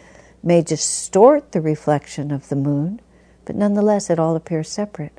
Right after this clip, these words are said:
But no matter what that appearance Master describes, it's so sweet to think about it. When you look up, or when you look in, you discover that there's still only one moon,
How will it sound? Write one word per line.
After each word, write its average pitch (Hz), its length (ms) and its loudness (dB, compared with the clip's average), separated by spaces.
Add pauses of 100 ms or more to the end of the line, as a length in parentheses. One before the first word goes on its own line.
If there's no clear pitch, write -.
(320)
But - 160 2
no 208 100 6
matter 190 340 4
what 202 520 4
that 175 240 6
appearance 190 680 0
Master 165 380 -4
describes, 185 640 -4
it's 175 120 -8
so 190 120 -4
sweet - 380 -2
to 180 100 -8
think 240 240 -6
about 165 280 -6
it. - 180 -12 (920)
When 196 140 -4
you 185 100 -2
look 180 200 0
up, 240 380 -6 (560)
or 165 100 4
when 160 180 6
you 160 100 2
look 160 260 2
in, 226 520 4 (1000)
you 190 160 0
discover 170 500 -4
that 196 160 -4
there's 190 200 -4
still 240 360 -4
only 185 320 -2
one 175 320 -4
moon, 208 340 -4